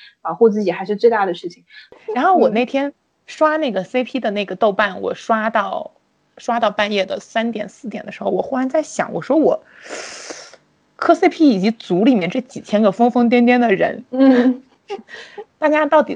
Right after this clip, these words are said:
Speaker 2: 磕的是什么东西？就是大家那么迫切的希望他们两个人在一起，
Speaker 1: 嗯。
Speaker 2: 到底是出于一种什么样的心理或者一种什么样的目的？
Speaker 1: 嗯。
Speaker 2: 就是，是出于对于剧播完了，或者说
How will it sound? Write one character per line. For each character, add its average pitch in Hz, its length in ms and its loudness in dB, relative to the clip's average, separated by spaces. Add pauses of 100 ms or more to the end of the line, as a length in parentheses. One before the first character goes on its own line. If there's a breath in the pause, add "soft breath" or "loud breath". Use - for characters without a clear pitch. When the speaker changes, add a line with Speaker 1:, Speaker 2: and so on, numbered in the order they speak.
(120)
Speaker 2:
磕 262 220 4
的 247 80 2
是 240 120 -2
什 - 180 -6
么 165 120 -4
东 165 180 -8
西？ - 200 -14
就 240 100 -4
是 254 80 0
大 262 80 0
家 262 80 -2
那 269 100 0
么 226 100 4
迫 - 360 -2
切 - 180 -4
的 160 120 0
希 208 240 0
望 196 120 2
他 202 160 -2
们 214 60 4
两 180 140 2
个 160 80 -2
人 156 120 -2
在 175 160 -2
一 160 120 -6
起， - 260 -12 (880)
Speaker 1:
嗯。 208 80 -18 (420 soft breath)
Speaker 2:
到 285 140 4
底 202 140 2
是 185 320 0
出 - 240 0
于 240 160 4
一 220 40 4
种 220 160 2
什 214 100 -2
么 185 60 0
样 202 100 0
的 208 60 2
心 247 280 0
理 220 80 2
或 208 140 0
者 202 60 -2
一 - 20 -4
种 196 120 0
什 196 100 -8
么 190 60 -2
样 185 80 0
的 185 80 0
目 185 160 0
的？ - 160 -10 (560)
Speaker 1:
嗯。 269 240 -14 (320)
Speaker 2:
就 254 140 0
是， 233 200 4
是 269 220 2
出 269 220 2
于 220 180 6
对 220 300 4
于 190 400 4 (1120)
剧 262 180 2
播 254 260 6
完 175 220 2
了， 190 220 0
或 254 180 -2
者 208 140 0
说 226 420 0